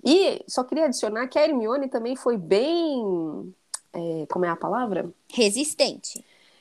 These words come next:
Speaker 1: É, mas é desrespeitosa, eu acho que eu tô querendo
Speaker 2: Ah,
Speaker 1: dizer, com a
Speaker 2: sim.
Speaker 1: professora. No primeiro encontro que ela teve com a professora, ela já, parece que assim, ela já, já tinha recebido <laughs> informações, sabe?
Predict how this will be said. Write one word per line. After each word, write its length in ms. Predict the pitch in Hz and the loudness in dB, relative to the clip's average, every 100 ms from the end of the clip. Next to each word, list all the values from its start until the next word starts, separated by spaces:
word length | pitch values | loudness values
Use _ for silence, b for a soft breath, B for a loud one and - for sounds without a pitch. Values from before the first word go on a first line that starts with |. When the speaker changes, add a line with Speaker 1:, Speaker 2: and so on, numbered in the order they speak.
| b | b
Speaker 1:
É, 260 | 294 294 277 | 4 4 2
mas 440 | 220 208 202 254 | 0 0 0 -2
é 600 | 226 214 214 196 196 185 185 | -2 -2 0 0 0 0 0
desrespeitosa, 920 | 214 262 294 302 277 - 190 180 - | 0 0 0 0 -2 2 2 2 -2
eu 60 | 156 | -6
acho 180 | 165 | -6
que 60 | - | -6
eu 40 | |
tô 60 | 214 | -4
querendo 280 | 190 165 160 | -2 -2 -2
Speaker 2:
Ah, 40 | |
Speaker 1:
dizer, 160 | 165 160 | -2 -2
com 140 | - | 0
a 40 | 214 | 0
Speaker 2:
sim. 40 | |
Speaker 1:
professora. 500 | 180 202 208 - 151 | 0 -2 -2 -2 -4
No 100 | 160 | -4
primeiro 340 | - 185 202 226 | -2 2 4 2
encontro 720 | 196 - 226 240 302 269 185 | -4 2 4 6 4 0 0
que 100 | 180 | 2
ela 160 | 165 | 2
teve 320 | 160 160 160 170 | 2 2 0 0
com 80 | |
a 40 | 165 | -2
professora, 500 | 170 180 190 208 262 | -2 -4 -4 0 2
ela 140 | 311 | 2
já, 120 | 381 381 | 2 -2
parece 400 | - 330 320 - | 0 2 2 0
que 60 | |
assim, 200 | 427 427 | -8 -4
ela 120 | 254 | -4
já, 120 | 247 254 - | -4 -6 -8
já 400 | 208 214 180 165 | -6 -4 -4 -6
tinha 420 | - - 247 233 | -8 -8 -6 -4
recebido 680 | 226 214 - 185 170 254 262 | -6 -4 0 0 2 0 4
<laughs> 0 | |
informações, 1040 | 240 226 240 202 190 190 233 277 262 196 | 2 2 0 2 0 0 2 4 2 -2
sabe? 520 | - 294 247 175 165 | -2 -2 0 -2 -4